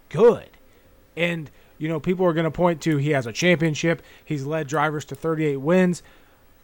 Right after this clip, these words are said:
He'd probably have, like, sixty wins with those drivers if he was good. Like,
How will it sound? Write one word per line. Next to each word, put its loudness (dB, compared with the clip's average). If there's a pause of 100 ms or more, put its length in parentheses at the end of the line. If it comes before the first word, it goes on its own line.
(260)
He'd -4
probably 0
have, 2
like, -2
sixty -2
wins -4 (300)
with 0
those 4
drivers -2
if -2
he 2
was 0
good. 2 (920)
Like, 0